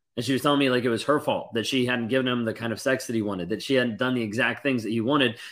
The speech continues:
and all playing out this aspect of if she would have done something different, then he would have stayed.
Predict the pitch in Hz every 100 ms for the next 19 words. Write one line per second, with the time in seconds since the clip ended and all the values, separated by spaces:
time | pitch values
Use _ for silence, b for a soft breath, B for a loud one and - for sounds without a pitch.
0 | B 131 - 139 151 156 - 151 139 127
1 | 147 139 123 117 120 135 - 120 127 110
2 | - 160 175 160 175 147 139 107 123 143
3 | 143 151 131 107 90 151 156 147 123 -
4 | b b _ 104 127 131 131 123 110 101
5 | - 101 92